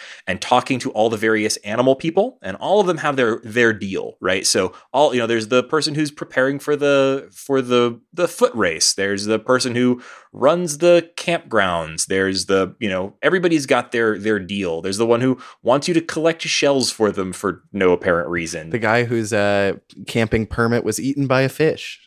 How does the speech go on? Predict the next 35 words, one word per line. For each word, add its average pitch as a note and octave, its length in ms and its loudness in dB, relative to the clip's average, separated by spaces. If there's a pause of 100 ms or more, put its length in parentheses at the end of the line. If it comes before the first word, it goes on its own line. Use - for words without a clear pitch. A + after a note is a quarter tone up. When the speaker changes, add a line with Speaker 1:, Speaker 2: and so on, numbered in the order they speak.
(100)
Speaker 1:
<laughs> - 640 0 (640)
Yeah, A#3 140 -2
and G#3 80 2
all B3 280 2
of G3+ 100 -2
them F3+ 300 0
have D#3+ 420 -4
some G3 340 0
little F3+ 220 4
thing D3+ 420 -4
that C3 100 0
you A#2+ 140 2
could A2+ 260 -2
do G2+ 160 -2
for F#2 220 -4
them E2+ 160 -6
in F2 80 -8
a F2+ 40 -4
very A2 200 4
sort G#2+ 160 2
of F#2+ 80 0
adventure F#2 420 -2
gamey F2 300 -6
kind D#2+ 240 -8
of F2 120 -14
way, G3+ 320 4 (260)
but G3 120 -4
all C4 180 2
of C#4+ 60 -2
them D4 120 2
are C#4+ 80 4
Speaker 2:
Mm-hmm. B3+ 200 -6
Speaker 1:
charming. G#2+ 360 -6
You G#2 80 -8
know, C#3 160 -2